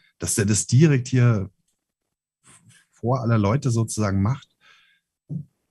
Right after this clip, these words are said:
das klingt halt auch wie eine, wie eine relativ spontane Aktion, nicht wie etwas, was halt,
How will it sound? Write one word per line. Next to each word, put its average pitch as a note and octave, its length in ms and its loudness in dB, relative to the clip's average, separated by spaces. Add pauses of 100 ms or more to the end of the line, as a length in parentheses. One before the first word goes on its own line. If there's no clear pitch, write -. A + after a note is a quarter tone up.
(260)
das - 100 -10
klingt E3+ 200 8
halt D#3 120 4
auch D3+ 120 0
wie F3+ 60 6
eine, C#3+ 340 6
wie B2 40 4
eine B2+ 140 4
relativ C3+ 340 -2
spontane B2+ 560 -2
Aktion, G#2+ 400 -4
nicht A#2 180 -2
wie B2+ 120 2
etwas, A#2+ 300 0
was A2 160 -2
halt, A#2 280 -2